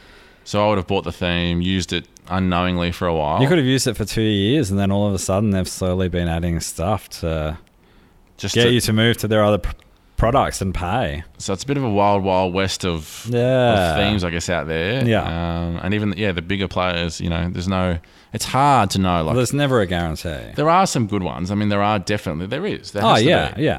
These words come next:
Speaker 1: And, you know, there's some big ones that are, you know, some great stories. That the guy that,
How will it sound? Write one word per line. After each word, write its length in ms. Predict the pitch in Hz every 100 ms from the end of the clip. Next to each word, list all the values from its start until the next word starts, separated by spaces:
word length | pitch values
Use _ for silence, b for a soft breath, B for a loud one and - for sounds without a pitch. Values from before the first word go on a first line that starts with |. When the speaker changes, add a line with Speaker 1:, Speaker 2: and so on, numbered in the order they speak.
| -
Speaker 1:
And, 600 | - 98 95 95 92 - -
you 100 | 95
know, 140 | 92
there's 160 | 92 -
some 140 | 95
big 260 | - 113 104
ones 200 | 98 98
that 80 | 95
are, 40 |
you 100 | 101
know, 40 | 98
some 160 | 98
great 300 | 90 107 113
stories. 600 | - 101 98 101 98 95 -
That 160 | -
the 80 | 95
guy 260 | 110 110 101
that, 160 | 90